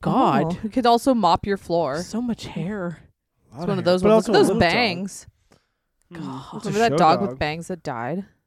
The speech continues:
Speaker 1: What? <laughs>
Speaker 2: That bit someone.
Speaker 1: Oh.
Speaker 3: Is, what? Oh, wow.
Speaker 1: Do you know
Speaker 3: I'm
Speaker 1: it,
Speaker 3: not, I don't edit shit.
Speaker 1: do you know
Speaker 2: I
Speaker 1: it
Speaker 2: was
Speaker 1: died?
Speaker 2: vague. No.
Speaker 1: No. Well, we're, we're, let's hope that it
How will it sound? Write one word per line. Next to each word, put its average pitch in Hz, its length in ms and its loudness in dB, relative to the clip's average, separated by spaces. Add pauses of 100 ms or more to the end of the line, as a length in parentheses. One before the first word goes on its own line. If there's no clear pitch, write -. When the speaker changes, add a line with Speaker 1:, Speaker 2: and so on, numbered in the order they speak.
(260)
Speaker 1:
What? 302 240 -4 (600)
<laughs> 196 100 -10 (1080)
Speaker 2:
That 214 100 -8 (240)
bit 240 240 -2
someone. 180 880 -8 (800)
Speaker 1:
Oh. 214 220 0 (500)
Speaker 3:
Is, 165 160 -12 (480)
what? 208 320 -8 (240)
Oh, 160 480 -4 (140)
wow. 139 320 -12 (800)
Speaker 1:
Do 381 100 -6
you 392 100 0
know 381 180 2
Speaker 3:
I'm 392 60 4
Speaker 1:
it, 392 40 6
Speaker 3:
not, 392 280 6
I 277 100 4
don't 339 240 2
edit 208 320 2
shit. 185 420 -6
Speaker 1:
do 370 100 0
you 392 180 6
know 359 160 6
Speaker 2:
I 440 80 6
Speaker 1:
it - 40 6
Speaker 2:
was 269 100 4
Speaker 1:
died? 403 540 6 (200)
Speaker 2:
vague. 240 180 -18 (520)
No. 240 680 -12
Speaker 1:
No. 240 540 -2 (140)
Well, 302 160 -8
we're, 302 220 -2 (120)
we're, 285 200 0
let's 294 260 0
hope 269 260 2
that 226 140 2
it 214 180 0